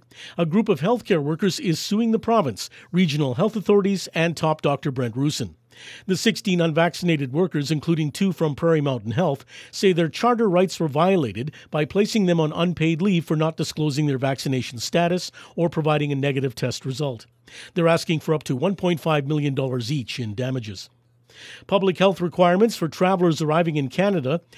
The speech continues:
including the use of the ArriveCan app, will be in place until at least September thirtieth.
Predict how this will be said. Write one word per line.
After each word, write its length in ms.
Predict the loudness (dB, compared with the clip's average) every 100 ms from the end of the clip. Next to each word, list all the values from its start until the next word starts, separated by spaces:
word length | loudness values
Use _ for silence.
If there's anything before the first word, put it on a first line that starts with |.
| -14 -2
including 520 | -2 0 2 2 2
the 80 | 2
use 220 | 0 0
of 100 | 0
the 120 | 0
ArriveCan 640 | 0 2 0 -2 -2 0
app, 240 | 0 0 -4 -14 -6
will 140 | 0 2
be 160 | 4
in 80 | 2
place 320 | 2 0 0
until 260 | -2 0 0
at 80 | 2
least 240 | 0 0
September 400 | -4 -2 -4 -2
thirtieth. 520 | -2 0 0 -4 -10